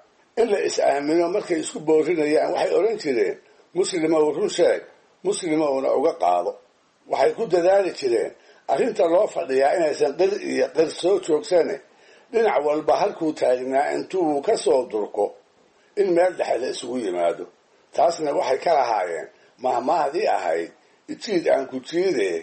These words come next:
waa gacmo daaris. Mararka qaarkood waxaa la arki jiray nin, nin hadalka jecel oo ararta ku dheeraada.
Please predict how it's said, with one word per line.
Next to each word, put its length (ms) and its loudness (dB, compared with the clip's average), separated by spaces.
waa 220 4
gacmo 320 0
daaris. 400 2
Mararka 440 2
qaarkood 640 0
waxaa 240 4
la 180 0
arki 260 -2
jiray 380 -6
nin, 240 0
nin 160 4
hadalka 480 0
jecel 400 0
oo 260 2
ararta 400 -2
ku 140 -8
dheeraada. 540 2